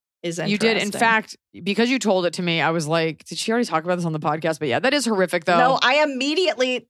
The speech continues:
Speaker 1: texted you as
Speaker 2: I know
Speaker 1: my
Speaker 2: you did.
Speaker 1: homeowner inspiration and was like, "There's <laughs> help.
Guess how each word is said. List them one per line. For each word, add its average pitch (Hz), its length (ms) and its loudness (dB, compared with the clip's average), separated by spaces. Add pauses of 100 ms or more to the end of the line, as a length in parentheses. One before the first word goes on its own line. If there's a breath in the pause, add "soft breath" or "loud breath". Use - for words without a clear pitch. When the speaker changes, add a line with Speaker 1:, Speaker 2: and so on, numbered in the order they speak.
(120)
Speaker 1:
texted 277 420 -4
you 247 420 0
as 220 460 0
Speaker 2:
I 175 60 -6
know 220 40 0
Speaker 1:
my 214 200 2
Speaker 2:
you 214 120 0
did. 151 80 -4
Speaker 1:
homeowner 226 500 0
inspiration 202 880 0
and 185 160 0
was 190 200 -2
like, 190 440 0 (400 loud breath)
"There's 254 360 -2
<laughs> - 160 -12
help. 247 380 0